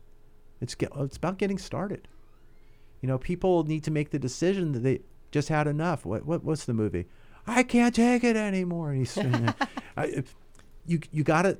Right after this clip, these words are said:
you gotta come up to that part where you say, "You've had it. I'm not gonna pay this. I'm not pay-, overpaying. I can't do it." Maybe you had a foreclosure, a bankruptcy, or a short sale in your past. Maybe it's time for that new loan. You paid your dues.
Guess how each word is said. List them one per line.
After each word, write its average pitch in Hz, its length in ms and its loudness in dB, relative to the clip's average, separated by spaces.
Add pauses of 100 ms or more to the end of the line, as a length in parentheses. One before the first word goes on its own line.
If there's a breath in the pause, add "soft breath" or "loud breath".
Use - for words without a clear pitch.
you 147 140 0
gotta 170 280 4
come 175 240 -2
up 160 160 -2
to 165 100 -4
that 147 200 2
part 156 580 4 (180)
where 143 140 2
you 147 120 2
say, 156 360 2
"You've 151 180 0
had 196 280 0
it. - 240 -6 (500 soft breath)
I'm 143 120 2
not 185 160 2
gonna 202 120 4
pay 160 280 2
this. 139 320 0 (100)
I'm 135 260 2
not 147 220 4
pay-, - 160 -2
overpaying. 135 720 2
I 131 140 0
can't 175 340 -2
do 120 200 4
it." 139 200 2 (580 loud breath)
Maybe 151 220 4
you 165 160 6
had 170 240 4
a 180 60 4
foreclosure, 143 580 2
a 135 60 4
bankruptcy, 135 580 2
or 123 100 4
a 120 40 2
short 135 340 -2
sale 135 280 0
in 131 60 -2
your 127 120 -4
past. 143 500 -8 (640 soft breath)
Maybe 151 240 6
it's 147 140 2
time 156 260 -2
for 143 160 -4
that 127 160 2
new 135 160 0
loan. 143 400 2 (320)
You 131 140 2
paid 170 340 2
your 165 160 6
dues. 175 500 8